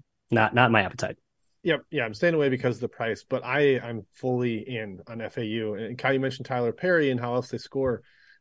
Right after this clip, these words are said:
Speaker 2: Big man Abu Usman had thirty-seven last game for North Texas. Like, kind of a shocking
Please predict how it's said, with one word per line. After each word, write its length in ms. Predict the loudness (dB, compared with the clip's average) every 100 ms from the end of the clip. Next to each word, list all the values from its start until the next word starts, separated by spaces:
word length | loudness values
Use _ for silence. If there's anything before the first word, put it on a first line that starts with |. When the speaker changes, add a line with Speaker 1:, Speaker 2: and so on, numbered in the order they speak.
| -4
Speaker 2:
Big 180 | 2 6
man 260 | 6 4 0
Abu 640 | -2 -2 2 2 2 0
Usman 500 | 0 0 -4 -4 -8
had 220 | -8 -6
thirty-seven 580 | 2 2 2 0 0 0
last 240 | -6 -12 -10
game 260 | -10 -10 -12
for 100 | -4
North 180 | -4 -4
Texas. 440 | -6 -6 -12 -12
Like, 140 | -10
kind 140 | -4 -2
of 60 |
a 40 | -2
shocking 640 | -6 -6 -4 -4 -6 -8